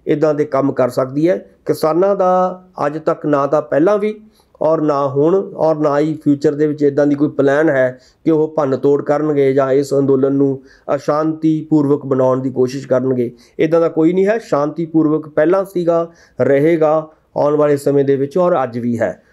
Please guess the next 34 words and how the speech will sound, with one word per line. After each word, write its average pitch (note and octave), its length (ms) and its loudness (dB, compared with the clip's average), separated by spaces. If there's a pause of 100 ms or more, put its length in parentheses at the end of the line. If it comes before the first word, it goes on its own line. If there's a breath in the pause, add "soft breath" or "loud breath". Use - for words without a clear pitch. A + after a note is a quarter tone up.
(120 soft breath)
ਸੋ G#3+ 280 2
ਇੱਦਾਂ F#3+ 360 0
ਦੇ, F#3+ 320 2 (100)
ਅ, - 0 -
ਅ, D3+ 380 0
ਛੜਯੰਤਰਾਂ F#3+ 580 0
ਦੇ G3 120 2
ਨਾਲ E3 300 0
ਜੇ D#3+ 200 0
ਬੀਜੇਪੀ D3 500 0
ਨੂੰ D3 140 2
ਲੱਗਦਾ C3+ 340 0
ਹੈ B2+ 260 -2 (260 soft breath)
ਕਿ D3+ 140 2
ਅਸੀਂ D3 400 0
ਇਸ D3 180 -2
ਅੰਦੋਲਨ C3+ 340 2
ਨੂੰ C#3 160 0
ਖਤਮ D#3 300 0
ਕਰ C#3 180 0
ਦਾਂਗੇ B2+ 340 0
ਜਾਂ B2 140 0
ਦਬਾ A#2 320 0
ਲਾਂਗੇ, C#3+ 360 -4 (340 soft breath)
ਇਹ F#3+ 160 4
ਹੁਣ, F#3 280 2
ਉਹ, D#3 640 0 (360 soft breath)
ਇਹ, F3 280 4
ਇੱਦਾਂ E3 200 2
ਦੀਆਂ E3 160 2
ਸੰਭਾਵਨਾਵਾਂ D3 680 0
ਨਜ਼ਰ C#3+ 380 0
ਨਹੀਂ D3+ 180 2
ਆਉਂਦੀਆਂ। D3+ 400 0